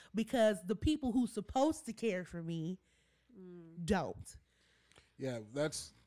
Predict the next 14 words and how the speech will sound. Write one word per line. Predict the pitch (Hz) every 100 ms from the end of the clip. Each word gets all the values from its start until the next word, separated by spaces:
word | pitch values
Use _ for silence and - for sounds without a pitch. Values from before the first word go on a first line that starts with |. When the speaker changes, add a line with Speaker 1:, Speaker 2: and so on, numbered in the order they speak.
| _
Speaker 3:
we | 135 135
see | - 165
that | 151 135
kind | - 147
of | 127
behavior | 127 135 127
all | 123 127
the |
time. | 127 131 117
That's | 113 -
just | 117 107
sel-, | - 127 127 -
self-sabotaging | - 139 147 - _ - _ - - 135 135 139 131 123
behavior. | 120 117 127 123 131 127